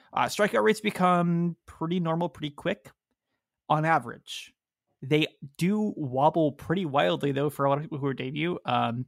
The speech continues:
think Andrew Vaughn was sporting, like, a mid high twenties strikeout rate for his first minute in the <laughs> big leagues, and then kind of just settled in and had, like, suddenly a fifteen percent strikeout rate,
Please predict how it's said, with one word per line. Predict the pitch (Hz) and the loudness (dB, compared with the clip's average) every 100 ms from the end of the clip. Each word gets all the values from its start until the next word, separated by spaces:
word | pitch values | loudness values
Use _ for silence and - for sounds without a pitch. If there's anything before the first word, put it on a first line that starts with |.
| - _ _ - | -12 _ _ -10
think | - - | -10 -2
Andrew | 147 147 156 135 | -2 0 0 -2
Vaughn | 120 127 151 151 | -2 0 2 0
was | 143 | -2
sporting, | - 151 143 143 | -6 -4 -2 -2
like, | 143 135 127 | -2 -2 -2
a | 123 | -6
mid | 123 143 139 _ _ - | -4 -4 -6 _ _ -4
high | 143 143 | -2 -2
twenties | - 151 156 165 160 | -6 -4 -2 -2 -4
strikeout | - 160 180 - | -4 0 2 0
rate | - 185 - | 0 -6 -6
for | 127 | -6
his | 127 - | -6 -2
first | 151 147 _ 147 _ _ | -4 -4 _ -20 _ _
minute | 143 139 147 170 | -12 -2 0 0
in | 165 165 | 0 2
the | 151 151 160 | 4 4 0
<laughs> | - | -2
big | 160 | 0
leagues, | 185 208 208 135 | 0 -2 -2 -4
and | 113 | -2
then | 135 139 135 - - - _ - | 0 0 -2 -10 -20 -20 _ -6
kind | - 143 | -4 -2
of | |
just | 143 139 _ | -4 -8 _
settled | - - 156 156 | -12 -2 0 4
in | 190 202 196 | 4 4 2
and | 135 131 127 120 _ _ | 0 -2 -2 -6 _ _
had, | - 143 151 | -2 -2 2
like, | 170 - | -2 0
suddenly | 147 165 180 | 0 0 0
a | 135 | -2
fifteen | - 143 160 151 | -6 -6 -2 -2
percent | 165 170 165 | 0 0 -2
strikeout | - 208 135 123 | 0 0 0 -2
rate, | 110 | -6